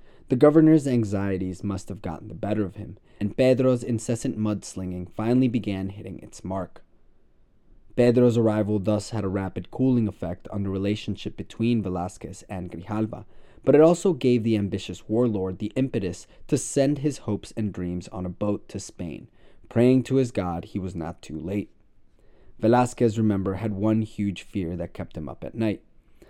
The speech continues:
The fear that his royal mandate to claim land and treasure would be stolen out from under him.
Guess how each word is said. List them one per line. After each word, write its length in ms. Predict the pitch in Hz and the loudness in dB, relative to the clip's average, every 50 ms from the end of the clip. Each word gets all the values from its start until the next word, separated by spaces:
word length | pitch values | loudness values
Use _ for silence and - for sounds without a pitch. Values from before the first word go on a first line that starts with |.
| _ - - | _ -4 -2
The 80 | 143 | -2
fear 300 | 131 - - 170 165 175 | 0 8 10 10 10 12
that 140 | 170 165 170 | 10 10 8
his 160 | 170 165 147 | 8 8 6
royal 340 | 120 113 117 120 123 123 120 | 6 4 6 8 8 8 8
mandate 580 | 117 113 107 98 98 98 92 87 90 87 87 - | 6 6 4 2 2 0 -2 -2 -4 -6 -6 -8
to 80 | - | -12
claim 400 | - - - - 110 117 123 120 | -14 -8 -2 0 2 4 4 4
land 320 | 110 101 98 98 95 95 - | 2 2 0 -2 -2 -4 -4
and 160 | 104 107 101 | -6 -6 -6
treasure 460 | - - 95 90 85 - 85 82 98 - - | -6 -6 -8 -8 -6 -6 -8 -10 -10 -4 -2
would 140 | 117 123 110 | -2 0 2
be 80 | 131 | 0
stolen 540 | 120 - - - 147 151 151 139 120 110 107 | -2 -2 0 2 4 4 6 4 2 2 0
out 220 | - 95 90 85 - | -2 -6 -10 -8 -8
from 180 | - 92 80 | -8 -8 -6
under 280 | - 101 110 110 104 92 | -2 -2 -2 0 -2 -4
him. 220 | 98 87 78 82 | -6 -8 -10 -12